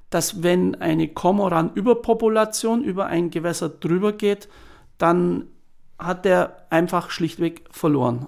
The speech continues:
ja. Und wir haben gelernt, die Esche ist gefährdet. Wir machen Artenhilfsprogramme.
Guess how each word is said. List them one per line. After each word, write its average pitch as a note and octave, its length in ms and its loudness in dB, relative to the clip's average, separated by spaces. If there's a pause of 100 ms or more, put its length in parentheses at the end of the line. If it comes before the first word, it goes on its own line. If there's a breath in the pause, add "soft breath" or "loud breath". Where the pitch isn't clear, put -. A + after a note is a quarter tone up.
(120)
ja. D3+ 320 0 (440 loud breath)
Und F3+ 280 2 (180)
wir F#3 140 0
haben F3 160 2
gelernt, F3+ 360 0
die - 120 0
Esche G3 280 2
ist - 540 -2
gefährdet. G#3+ 640 2
Wir F3+ 360 4
machen F3+ 400 4
Artenhilfsprogramme. E3+ 1200 4